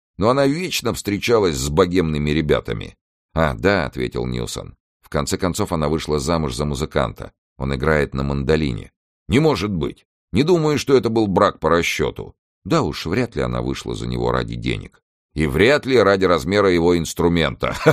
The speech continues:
<laughs> Мандолина, говорите, не очень шикарный инструмент». «Я считаю, в жизни вообще мало шикарного».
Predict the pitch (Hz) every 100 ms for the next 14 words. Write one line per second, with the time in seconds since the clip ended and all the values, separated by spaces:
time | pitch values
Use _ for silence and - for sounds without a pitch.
0 | - 123 - - - - 80 73 82 120
1 | 170 160 123 107 85 71 69 82 131 123
2 | 87 85 - 76 73 58 57 58 53 -
3 | 64 58 50 - _ _ _ _ _ -
4 | 82 95 98 90 73 69 98 98 80 69
5 | 71 69 - 104 73 58 53 - - -
6 | 50 50 50 -